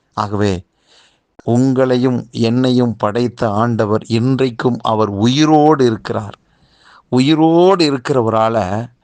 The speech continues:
உயிர்ப்பிக்க முடியும் செத்துப்போன பிரச்சனைய.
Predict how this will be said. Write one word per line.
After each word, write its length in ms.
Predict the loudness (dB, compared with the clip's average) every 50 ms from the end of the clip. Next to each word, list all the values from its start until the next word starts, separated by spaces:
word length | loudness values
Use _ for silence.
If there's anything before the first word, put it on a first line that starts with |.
| _ _ _ -20 -20 _ -2
உயிர்ப்பிக்க 760 | 0 2 2 2 2 0 -2 -2 -4 -6 -6 -6 -2 0 0
முடியும் 440 | 2 2 0 0 0 0 -2 -4 -6 -8 -16 _ _ _ _ _ _ _ _ _ _ _ _ _ _ _ _ -10
செத்துப்போன 720 | -8 -2 -2 -2 -2 0 -2 -4 -2 0 -2 -2 -2 -2 -4
பிரச்சனைய. 460 | -4 -6 -4 -4 -6 -6 -6 -8 -12